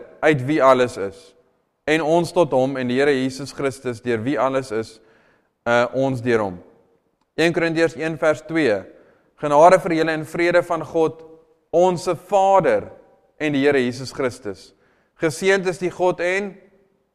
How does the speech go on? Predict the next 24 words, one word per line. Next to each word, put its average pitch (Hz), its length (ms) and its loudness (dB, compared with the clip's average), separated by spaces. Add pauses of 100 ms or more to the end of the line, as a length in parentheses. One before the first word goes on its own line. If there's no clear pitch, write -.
(160)
Vader 185 640 6 (160)
van 156 140 -2
ons 156 260 -4
Here 151 260 0
Jesus 147 280 -6
Christus, 131 480 -4
die 151 140 -2
Vader 185 840 6 (580)
van 170 300 0
ontferminge 151 1000 4
en 131 60 -4
die 131 100 -2
God 165 300 -4
van - 140 -6
alle 131 240 0
vertroosting." - 760 -6 (760)
Nou, 151 120 4
ek 160 40 0
wil 202 80 0
net 233 160 2
iets 226 260 -2
hierso 190 240 -2
noem, 135 540 -6 (240)
dat 147 300 2